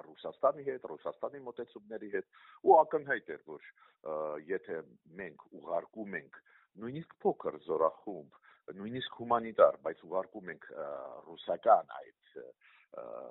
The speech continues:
զորախմբի շրջանակներում, ակնհայտ է, ամերիկացիք շատ ցավոտ կընդունեին։ Ա, այդ կոնտեքստով պարզ է, որ էլ ավելի մեր մոտեցումները ամե-, Միացյալ Նահանգների հետ, ը,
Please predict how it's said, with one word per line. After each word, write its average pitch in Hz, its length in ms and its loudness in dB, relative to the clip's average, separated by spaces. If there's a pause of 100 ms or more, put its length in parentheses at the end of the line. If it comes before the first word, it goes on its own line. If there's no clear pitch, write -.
(420)
զորախմբի 78 720 -8
շրջանակներում, 139 800 -8
ակնհայտ 165 640 -6
է, 165 40 -8
ամերիկացիք 113 720 -8
շատ - 220 -10
ցավոտ 85 340 0
կընդունեին։ - 540 -14
Ա, - 560 -2 (100)
այդ 165 320 8
կոնտեքստով 135 840 0 (160)
պարզ 120 360 6
է, 143 80 2
որ 107 300 -4
էլ 101 320 2
ավելի 92 560 -2 (480)
մեր 92 260 0
մոտեցումները 82 800 -8 (140)
ամե-, 73 240 -10 (320)
Միացյալ 76 480 -8
Նահանգների 76 500 -4
հետ, 85 320 6 (360)
ը, 71 120 0